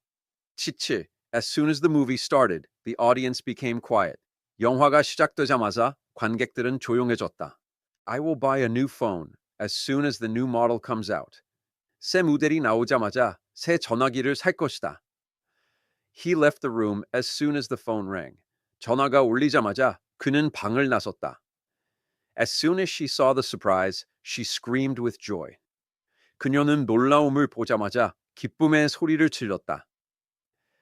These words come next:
새 모델이 나오자마자 기쁨의 소리를 질렀다. 이백삼십삼 안, 상관 접속사 뿐만 아니라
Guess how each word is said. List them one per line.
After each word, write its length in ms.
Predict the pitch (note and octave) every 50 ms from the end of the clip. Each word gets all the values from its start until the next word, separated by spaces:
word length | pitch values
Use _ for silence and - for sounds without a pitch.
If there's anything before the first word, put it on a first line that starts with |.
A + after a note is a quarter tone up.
| _ _ _ _
새 200 | - - - E3
모델이 440 | E3+ C#3+ B2+ A2 C#3 C3+ C3+ D3 E3
나오자마자 840 | B2+ A#2+ A#2+ A#2+ C3+ C#3 C#3 D3 C3 A#2+ A2 - C#3+ C3 G#2 - - _ _ _ -
기쁨의 500 | - A2+ - _ - F3 E3 E3+ F3 E3+
소리를 400 | - - G#3 G3 G3 F#3 F#3+ F#3
질렀다. 640 | - - D#3 A#2+ A#2 G2+ - - G#2+ F#2 - - _ _ _ _ _ _ _ _ _ _ _ _ _ _ _ _ _
이백삼십삼 880 | - C#3+ D3+ E3+ F#3+ - - - - F#3+ E3+ - F3+ - - E3+ F3 D3
안, 180 | - E2+ E2 - _ _ _ _ _ _ _ _ _ -
상관 460 | - - F#3+ G3+ G3+ F#3+ F#3+ F#3+ F3
접속사 580 | - B2+ - - A2+ - - - G2+ E2+ - _ _ _ _ _ _ _ _
뿐만 400 | - G3 G#3 G#3 G3+ G3+ G3+ F#3
아니라 400 | D3+ A#2+ A2 G#2+ G2 F#2 F2+ -